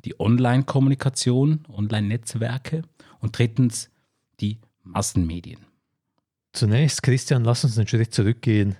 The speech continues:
Speaker 2: Der sechste Januar zweitausendeinundzwanzig, ein trauriges historisches Ereignis, ziemlich fucking crazy.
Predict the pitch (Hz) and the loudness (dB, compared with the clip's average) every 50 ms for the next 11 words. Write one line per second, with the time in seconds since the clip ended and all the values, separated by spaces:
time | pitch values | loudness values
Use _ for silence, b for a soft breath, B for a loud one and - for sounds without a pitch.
0 | _ _ _ - 104 85 95 107 110 - - - 110 98 92 95 101 101 101 101 | _ _ _ -4 -2 0 0 -2 -2 -2 -4 -2 0 2 2 2 2 2 0 -2
1 | - - 113 98 92 104 98 92 92 98 92 90 95 95 90 - - 107 101 104 | -2 -2 -2 0 2 2 0 0 0 -2 -2 -2 -2 -2 -4 -4 -4 -2 -2 -2
2 | 107 - 113 107 - - b b b b b b b b b - 104 98 90 90 | -2 -2 -4 -6 -6 -8 b b b b b b b b b -6 -4 -4 -4 -4
3 | 87 _ _ - - 113 101 - 131 123 117 117 - 120 107 - - 113 - - | -6 _ _ -2 0 0 2 2 2 2 2 2 2 0 0 0 -2 -2 -2 -2
4 | - 117 101 104 110 110 104 104 90 101 98 92 92 101 107 110 113 110 101 - | 0 0 2 2 2 2 0 0 0 0 0 2 2 2 0 0 0 -2 -2 -4
5 | - - b b b b b b b b b b _ _ - - - 131 123 127 | -6 -14 b b b b b b b b b b _ _ -6 -2 0 2 4 4
6 | 120 107 - - - 117 110 - - 113 110 - - 117 104 104 104 104 101 110 | 2 2 0 0 -2 -2 -2 0 0 -2 -2 -2 0 0 2 2 2 2 2 0
7 | 104 101 | 0 -2